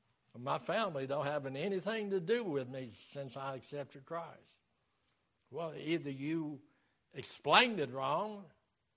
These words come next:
or your family's lost. It's not complicated.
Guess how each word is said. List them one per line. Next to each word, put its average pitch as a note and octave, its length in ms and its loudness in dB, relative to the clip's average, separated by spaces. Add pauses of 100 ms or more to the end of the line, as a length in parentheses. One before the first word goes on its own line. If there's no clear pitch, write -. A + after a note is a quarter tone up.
(680)
or C#3 80 -6
your D3 120 -2
family's G3 440 -2
lost. G#3+ 380 -6 (2750)
It's C3+ 100 -20
not G3+ 200 -10
complicated. A#2 580 -8